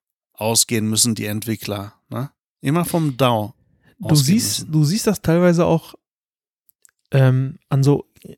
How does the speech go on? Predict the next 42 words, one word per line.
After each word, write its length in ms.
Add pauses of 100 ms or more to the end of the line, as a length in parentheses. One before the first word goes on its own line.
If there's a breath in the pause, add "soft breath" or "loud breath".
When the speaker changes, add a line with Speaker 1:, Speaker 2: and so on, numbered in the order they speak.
Speaker 2:
Expresskassen, 1040 (600 soft breath)
wo 100
du 140
selber 360
einscannst 800
und, 420
ähm, 380 (1000 loud breath)
äh, 200
oder 200
bei 120
IKEA 380
gibt's 180
ja 60
auch 100
so 80
eine, 260
so 160
eine 120
Expresskasse, 720
wo 100
du's, 220
wo 100
du 80
selber 300
Speaker 1:
Ja, 80
ja, 60
Speaker 2:
einscannst. 320
Speaker 1:
bei, 200
bei 280
Speaker 2:
Und 80
so. 60
Speaker 1:
Decathlon 440
auch. 340 (160)
Speaker 2:
Bei 160
Decathlon 400
auch. 40 (440 loud breath)
Und, 280
ähm, 380 (760)
die 180
sind 240
meistens 640
leerer, 600